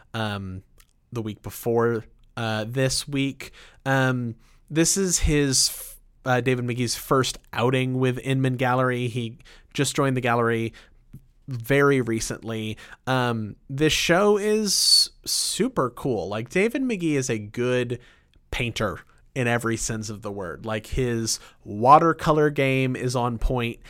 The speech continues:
He has a little bit of, like, biting humor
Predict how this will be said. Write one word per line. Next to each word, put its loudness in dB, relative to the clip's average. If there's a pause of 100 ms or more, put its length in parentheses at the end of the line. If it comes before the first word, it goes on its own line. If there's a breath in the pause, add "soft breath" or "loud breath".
(180 loud breath)
He -2
has 2
a -10
little -2
bit -2
of, -6 (300 loud breath)
like, -6 (320)
biting 0
humor -2